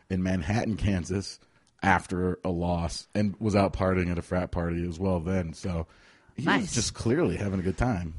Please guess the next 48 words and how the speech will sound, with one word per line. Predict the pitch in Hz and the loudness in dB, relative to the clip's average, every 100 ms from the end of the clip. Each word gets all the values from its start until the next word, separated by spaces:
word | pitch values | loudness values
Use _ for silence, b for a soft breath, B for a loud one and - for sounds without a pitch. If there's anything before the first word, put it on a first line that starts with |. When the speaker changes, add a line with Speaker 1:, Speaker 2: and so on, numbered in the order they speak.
| - | -4
Speaker 2:
So, | - | 2
yeah, | 226 262 175 | 8 10 8
the | |
C | 151 254 | 6 4
S | 226 226 | 4 4
U | |
just | 196 170 | 2 2
needs | 196 196 - | 4 2 2
to, | 202 180 | 4 6
along | 156 160 165 | 6 4 4
with | 151 | 2
hiring | 156 147 147 123 | 2 2 2 0
him, | 127 160 170 160 147 139 | 0 2 2 -2 -8 -8
just | 147 143 151 | -4 0 0
like | 143 | -2
the | - | -2
Texas | - 143 - 120 | 0 0 -2 -4
Rangers | 127 135 139 131 113 | 0 0 0 -2 -2
do | 131 127 120 | 0 2 2
with, | 117 107 - | 0 -2 -4
um, | 113 104 98 95 95 - _ _ _ - - | -2 -2 -2 -6 -8 -14 _ _ _ -20 -14
uh, | 101 101 98 - - | -12 -12 -16 -20 -14
Josh, | - 139 127 98 | -2 0 0 -4
or | 101 | -8
what's | 98 127 131 | -6 -4 -4
his | 123 | -6
name, | 120 104 | -6 -8
Hamilton, | 110 143 143 147 139 127 | -6 -4 -4 -2 -4 -4
whatever | 127 123 | -4 -2
that | 117 - | -2 -2
Hamilton | 127 123 - 127 | -6 -6 -6 -6
player. | - 127 123 123 - - | -4 -2 0 -2 -6 4
Speaker 1:
Oh, | 156 156 | 8 8
right, | 135 139 123 | 8 6 6
right, | 107 113 | 2 0
yeah. | 104 98 - | 0 -4 -4
Speaker 2:
Yeah, | 120 120 | -4 -4
they | 110 | 0
Speaker 1:
The | 135 | 6
Speaker 2:
have, | 127 | 6
Speaker 1:
guy | |
Speaker 2:
like, | 123 | 6
Speaker 1:
from | 120 | 4
Speaker 2:
s- | - | 2
Speaker 1:
Tampa | 120 117 | 2 2
Bay | 107 117 120 120 | 2 4 6 4
who, | 107 104 101 95 | 2 0 2 2
uh, | 92 87 | 2 -2